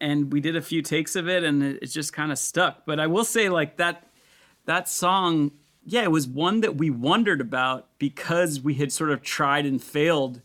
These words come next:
two times. And we were sort of nervous about, like, whether it could be, like, what we always wanted it to be. And I think ultimately it was.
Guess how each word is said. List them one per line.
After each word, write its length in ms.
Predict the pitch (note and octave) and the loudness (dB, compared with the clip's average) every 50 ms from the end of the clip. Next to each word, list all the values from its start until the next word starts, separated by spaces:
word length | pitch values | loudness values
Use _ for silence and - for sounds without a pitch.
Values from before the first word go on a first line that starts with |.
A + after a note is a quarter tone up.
| _ | _
two 240 | - - - D#3+ D3+ | -10 -6 -4 -4 -4
times. 720 | D3 - D3+ C#3+ D3 D3 C#3 C3 B2+ B2 A#2 - - - - _ _ - | -2 -2 0 0 2 2 0 0 -2 -4 -4 -6 -8 -10 -12 _ _ -6
And 240 | C#3 C#3+ D3 C#3+ C#3 | -2 -2 0 2 2
we 100 | D3 D3 | 2 2
were 200 | C3+ C#3+ D3+ C#3 | 2 0 -2 -2
sort 260 | - - F3 F3 F3 | -2 -4 -2 -2 0
of 100 | D#3 C3+ | 0 2
nervous 480 | B2+ B2+ C3+ E3+ G3+ G3+ E3+ C#3+ - | 2 2 2 2 2 0 -2 -4 -4
about, 320 | D3 C3+ C3+ C3 C3 - - | -4 -2 0 0 0 -2 -2
like, 160 | C3+ B2+ A#2+ | -6 -6 -4
whether 260 | - D3 D3 C#3+ D3 D3 | -2 -2 0 0 0 0
it 220 | - D3 C#3+ - | -2 -4 -4 -4
could 220 | - D#3+ C3+ A#2 | -4 -4 -4 -2
be, 260 | - D3 D#3 D#3 D3 C#3+ | 0 0 2 2 2 2
like, 200 | C#3 C3+ - C#3 | 0 0 -2 0
what 180 | D3+ D3 C#3+ | 0 0 0
we 180 | C3+ D3 D#3 D3+ | 2 2 2 2
always 300 | D3 D3 D3 C#3+ A2+ A2 | 4 4 2 2 0 0
wanted 360 | B2 C3+ C#3 D#3 E3+ D3+ C3+ | -2 -2 0 0 0 0 0
it 100 | B2 - | -2 -4
to 120 | - C3+ A#2 | -6 -6 -4
be. 100 | C3 B2+ | -4 -4
And 100 | C3 C3+ | -4 -4
I 40 | C#3 | -4
think 180 | - F3+ D3+ | -4 -4 -4
ultimately 640 | - C#3+ D3+ - D#3+ C#3+ C#3 B2+ - - B2+ B2 A#2 | -2 -2 -2 0 0 0 0 0 -2 -2 -2 -2 -2
it 120 | G#2 - | -4 -2
was. 460 | A2+ C3 C#3 C3 - - - - - | 0 0 0 0 -2 -6 -14 -18 -8